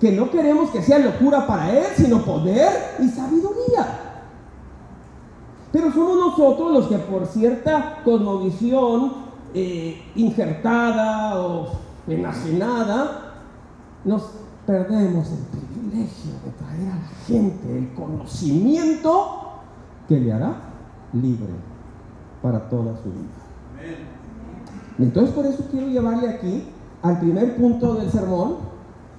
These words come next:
Speaker 1: Todo discípulo, todo cristiano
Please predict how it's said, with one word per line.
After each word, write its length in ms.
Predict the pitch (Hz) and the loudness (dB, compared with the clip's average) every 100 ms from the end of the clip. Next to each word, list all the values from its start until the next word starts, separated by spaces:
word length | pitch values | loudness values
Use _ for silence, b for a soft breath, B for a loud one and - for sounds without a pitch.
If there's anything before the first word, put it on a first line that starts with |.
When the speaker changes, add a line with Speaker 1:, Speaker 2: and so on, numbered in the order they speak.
| - - - - - - | -20 -20 -20 -20 -2 6
Speaker 1:
Todo 800 | 277 294 302 311 311 - - 180 | 6 6 4 4 4 0 -8 -4
discípulo, 920 | 220 - - 302 - 185 160 156 - - - | -2 -2 0 0 0 -2 0 -2 -6 -14 -6
todo 280 | 214 339 - | -2 0 0
cristiano 840 | 269 - - 247 269 233 175 156 | 0 0 2 4 6 4 0 -2